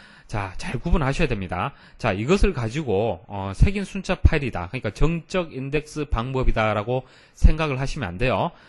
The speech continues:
자, 예비 공간을 둔다고 해서 오버플로 영역을 둔다는 얘기가 아니고,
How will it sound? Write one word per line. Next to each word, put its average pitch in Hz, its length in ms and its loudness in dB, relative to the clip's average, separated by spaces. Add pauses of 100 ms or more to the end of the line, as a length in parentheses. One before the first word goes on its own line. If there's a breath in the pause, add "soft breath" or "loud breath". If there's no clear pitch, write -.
(120)
자, 92 180 -2
예비 175 300 2
공간을 165 360 -2
둔다고 135 340 -2
해서 107 340 -2 (380 loud breath)
오버플로 127 760 4
영역을 131 380 -2
둔다는 143 480 4
얘기가 117 260 -2
아니고, 95 500 -2